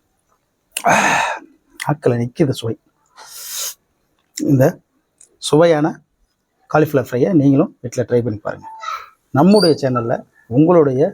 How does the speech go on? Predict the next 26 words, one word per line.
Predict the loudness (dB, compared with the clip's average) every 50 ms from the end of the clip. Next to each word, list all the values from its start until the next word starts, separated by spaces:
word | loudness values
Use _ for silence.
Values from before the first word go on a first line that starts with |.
| -6 -4
சமையலும் | -2 0 2 2 2 2 2 0 0 -4 _ _ _ _ _ _ _ _ _ 2
வீடியோ | 4 4 6 4 4 2
வரணும்னா | -2 -4 -6 -4 -2 -2 -4 -4 -6 _ _ _ _ _ _ _ _ -20 -20 _ 0
கீழே | 2 4 4
கொடுத்துருக்க | 4 2 0 -2 -2 -2 -4 -4
நம்பரை | -2 0 0 0 -2 -4 _ _ _ _ _ _ _ _ _ -2
WhatsApp | -2 0 0 0 0 0
கான்டாக்ட் | -2 -4 -4 -6 -10 -10
பண்ணுங்க. | -8 -6 -6 -6 -8 -8 -12 _ _ _ _ _ _ _ _ _ _ _ 0
உங்களுடைய | 2 2 4 4 4 2 2 0 -2 -8 _ _ _ _ _ _ -4 -2
சமையலும் | 0 2 2 2 0 0 -2
நம்மளுடைய | -2 -2 0 0 -2 -2 0
சேனல்ல | 0 -2 -2 -4 -6 -10 -12
வரும். | -12 -14 -18 _ _ _ _ _ _ _ _ _ _ _ _ _ _ _ _ _ 2
உங்க | 4 4 4 4 4
இல்லங்களுக்கு | 4 2 2 2 2 2 2 0 -2 -2 _ _ _ _ 0 2
நான் | 2 2 0 -4 _ 2
தேடி | 2 2 4 2 2 2
வந்து | 2 0 0 -2 -2 -6 _ _ _ _ -2 2
அந்த | 4 4 4 2 0 _ 0
படப்பிடிப்பு | 2 2 2 0 -4 -6 -4 -2
நடத்தி | -2 -2 0 -2 -2 -2 -4 _ _ _ _ _ 0
நம்ம | 2 2 2 4 2
சேனல்ல | 0 0 0 0 0 -2 -2 -6 _ _ _ _ 0
இந்த | 2 2 4
வீடியோ | 4 2 2